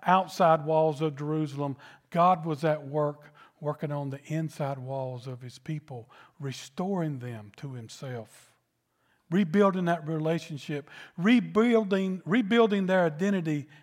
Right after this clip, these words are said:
as his people. For me personally, the res-, God's result is now walked with the Lord for thirty-five years, and he's still working in my life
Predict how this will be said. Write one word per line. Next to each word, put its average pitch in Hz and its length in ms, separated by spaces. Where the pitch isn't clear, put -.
as 139 160
his 147 220
people. 156 520
For 170 140
me 180 220
personally, 208 540
the 175 100
res-, 165 220
God's 190 300
result 190 380
is 143 140
now 190 200
walked 185 320
with 175 100
the 165 100
Lord 185 360
for 156 220
thirty-five 180 560
years, 196 260
and 156 140
he's 196 240
still 185 640
working 143 400
in 135 140
my 127 160
life 113 640